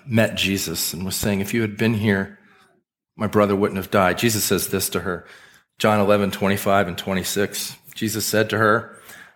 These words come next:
"I am the resurrection and the life. He who believes in me will live even if he dies, and everyone who lives and believes in me will never die."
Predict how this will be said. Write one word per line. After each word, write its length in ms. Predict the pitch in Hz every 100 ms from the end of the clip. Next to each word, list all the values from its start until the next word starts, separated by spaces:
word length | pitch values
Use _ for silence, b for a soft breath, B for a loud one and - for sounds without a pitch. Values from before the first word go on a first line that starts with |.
| -
"I 120 | 127
am 120 | 123
the 80 | 110
resurrection 600 | 110 110 110 117 117 120
and 120 | 107
the 80 | 104
life. 360 | 110 113 113 -
He 140 | 113
who 120 | 117
believes 400 | 104 107 113 110
in 140 | 110 98
me 320 | 104 113 - B B B B
will 180 | 110 101
live 440 | 110 113 120 113
even 240 | 120 117 110
if 120 | 107
he 100 | 110
dies, 500 | 101 101 98 98 95
and 100 | 101
everyone 360 | 104 110 113 110
who 160 | 113
lives 340 | 104 113 113 107
and 120 | 101
believes 340 | 98 107 104
in 120 | 101 101
me 200 | 107 107
will 160 | 107
never 280 | 95 104 104
die." 440 | 95 92 87 85